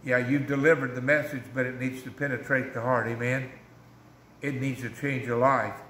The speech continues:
And if they walk out the back door and forget what has been said, you haven't done anything. You've just used up some of their time." I find myself praying and examining my messages a whole lot more after I've delivered them,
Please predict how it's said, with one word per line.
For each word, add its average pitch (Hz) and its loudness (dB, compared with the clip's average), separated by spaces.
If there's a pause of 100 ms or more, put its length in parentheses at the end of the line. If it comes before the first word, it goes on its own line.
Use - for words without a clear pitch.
(300)
And 131 0
if 127 -4
they 143 -2
walk 147 0
out 156 0
the 131 -4
back 135 2
door 147 0
and 120 -6
forget 131 -6
what 131 0
has 110 -10
been 127 -8
said, 131 -4
you 131 2
haven't 131 0
done 123 0
anything. 120 -6 (320)
You've 117 -6
just 143 -4
used 127 0
up 131 0
some 123 -4
of 107 -8
their 110 -4
time." 104 -6 (2500)
I 139 2
find 139 2
myself 135 0
praying 139 0
and 120 -6
examining 120 -2
my 120 -2
messages 123 -4
a 123 -2
whole 127 0
lot 123 -2
more 123 -2 (420)
after 131 2
I've 120 -2
delivered 123 -2
them, 117 -10